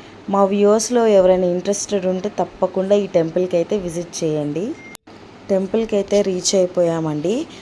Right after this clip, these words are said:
మా చిన్నదైతే హ్యాపీగా ఈ వేలో చక్కగా పడుకుంది.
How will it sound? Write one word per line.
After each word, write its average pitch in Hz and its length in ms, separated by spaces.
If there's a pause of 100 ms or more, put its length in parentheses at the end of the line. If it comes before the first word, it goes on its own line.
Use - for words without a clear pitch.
(220)
మా 180 300
చిన్నదైతే 190 680
హ్యాపీగా 175 1000 (380)
ఈ 180 100
వేలో 180 580
చక్కగా 170 520
పడుకుంది. 175 800